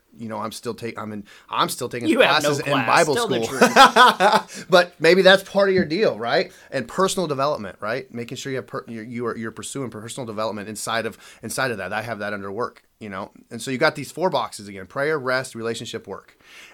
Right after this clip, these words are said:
Speaker 1: And, and in that, you can create this lattice that's gonna allow for, for, for transformative growth in your life.
Speaker 2: And it's gonna allow for you to be healthy so that you can help and support others too,
Speaker 1: Exactly
Speaker 2: right? It's
Speaker 1: right.
Speaker 2: gonna help you be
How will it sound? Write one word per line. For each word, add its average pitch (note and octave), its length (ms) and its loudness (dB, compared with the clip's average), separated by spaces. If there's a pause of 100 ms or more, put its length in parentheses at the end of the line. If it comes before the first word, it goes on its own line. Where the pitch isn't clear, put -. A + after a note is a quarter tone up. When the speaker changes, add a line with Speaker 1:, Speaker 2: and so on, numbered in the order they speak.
Speaker 1:
And, B2+ 160 -10
and A#2 120 -10
in F3+ 180 0
that, G#2 200 -4
you A2+ 120 -8
can A2+ 100 -14
create G#2+ 260 -10
this G2+ 180 -14
lattice A2 640 -8
that's A2+ 300 -14
gonna G#2 160 -10
allow G#2 260 -6
for, F#2+ 420 -10
for, F#2+ 220 -12 (240)
for - 160 -12
transformative G#2+ 720 -10
growth G#2 520 -8 (140)
in G#2 100 -14
your F2 120 -16
life. - 420 -14 (320)
Speaker 2:
And D3 120 -14
it's D3 80 -16
gonna D#3+ 140 -6
allow C3 220 -4
for C#3 120 -12
you C3+ 140 -6
to C3 60 -12
be B2 140 -12
healthy C3 340 -8
so C#3 160 -10
that B2 120 -10
you B2 120 -14
can B2+ 140 -10
help B2 200 -8
and A#2 120 -12
support B2 300 -8
others A2 360 -10
too, - 100 -12
Speaker 1:
Exactly G#2 260 -12
Speaker 2:
right? C3 100 -10
It's G#2 80 -10
Speaker 1:
right. A2+ 100 -8
Speaker 2:
gonna D3 140 -6
help C#3 180 -8
you C3+ 120 -8
be B2+ 340 -6